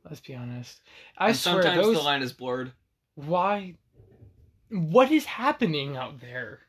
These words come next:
Speaker 1: What are they working on?
Speaker 2: I have no clue, man.
Speaker 1: Okay. Well, it is eleven o'clock at night, and I hear trash cans rolling around. Somebody's working on, like, the gutters or something.
Speaker 2: It was, it,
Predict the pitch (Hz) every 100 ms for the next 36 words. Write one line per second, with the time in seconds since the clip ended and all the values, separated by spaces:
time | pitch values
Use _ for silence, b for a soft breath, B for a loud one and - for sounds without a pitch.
0 | _ _ - 190 220 285 262 220 262 302
1 | 277 180 131 120 131 143 165 160 127 139
2 | 143 135 - 117 107 104 104 104 101 _
3 | _ - 185 170 - 113 120 - - -
4 | 170 165 165 190 233 226 - 202 185 196
5 | 185 190 175 180 175 165 165 165 170 180
6 | 180 - - 160 185 202 - - - -
7 | - 196 196 196 180 190 190 185 185 185
8 | 180 180 190 190 156 160 160 180 175 165
9 | 147 120 135 156 185 190 190 208 208 233
10 | 240 247 240 b b b b - 156 151
11 | 139 131 - _ _ _ _ _ -